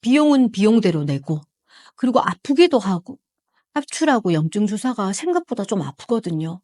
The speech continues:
그리고 시간도 들였는데, 그럼에도 불구하고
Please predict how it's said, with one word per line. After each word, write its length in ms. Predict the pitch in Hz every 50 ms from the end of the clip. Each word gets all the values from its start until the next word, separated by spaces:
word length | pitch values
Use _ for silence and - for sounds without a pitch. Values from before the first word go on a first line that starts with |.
| _ _ _
그리고 240 | _ - 330 320 311
시간도 460 | 302 - - 359 403 403 392 359 285
들였는데, 680 | - - 180 196 190 180 170 160 156 - 180 165 - 170 _ _ _ _ _ _ _ _ _ _ _ _ _ -
그럼에도 420 | - 330 381 392 370 359 269 262
불구하고 720 | - - 202 208 202 220 233 220 214 - 214 214 214 208